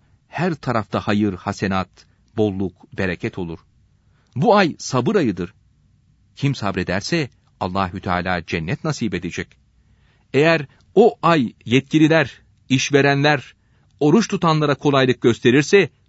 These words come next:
onları azaptan korur. Bu ay dargınlar barışmalı. Herkes birbirini ziyaret etmeli. Bu ayda çok az bir iyilik yapan, başka aylarda farz yapmış gibi ecir alır.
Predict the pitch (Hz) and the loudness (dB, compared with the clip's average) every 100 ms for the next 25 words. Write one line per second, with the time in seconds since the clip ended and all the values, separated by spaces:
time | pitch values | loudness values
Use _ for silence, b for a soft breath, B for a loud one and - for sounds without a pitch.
0 | _ 107 107 101 101 - 98 90 - 92 | _ 0 2 0 -2 -4 -4 -4 -2 -4
1 | 85 - 87 139 - _ _ _ _ _ | -4 -6 -6 -6 -10 _ _ _ _ _
2 | _ _ _ _ _ _ _ _ 135 214 | _ _ _ _ _ _ _ _ -4 2
3 | 233 226 - - 147 180 - 190 190 147 | 4 4 -2 -4 0 2 2 2 2 2
4 | 143 135 - 123 135 - _ _ _ _ | 2 0 0 0 -2 -4 _ _ _ _
5 | _ - 202 - 208 - 165 147 180 175 | _ 0 0 2 -2 0 0 0 2 2
6 | 165 131 131 180 - 104 85 80 - _ | 2 2 0 0 -2 -6 -8 -10 -12 _
7 | _ _ _ _ - 139 - 110 139 170 | _ _ _ _ -6 -2 0 0 0 -2
8 | b b - 262 208 170 117 117 113 101 | b b -2 -2 0 -2 0 -2 0 -2
9 | - 101 104 131 226 220 b b - 90 | -2 -4 0 0 0 -2 b b -4 -4
10 | - 117 104 98 95 92 90 - 156 117 | -2 -2 -2 0 -2 -2 -6 -4 -4 -4
11 | 101 98 - 123 - 107 90 92 95 131 | -4 -6 -4 -6 -4 -6 -4 -6 -6 -4
12 | 98 80 - | -6 -8 -14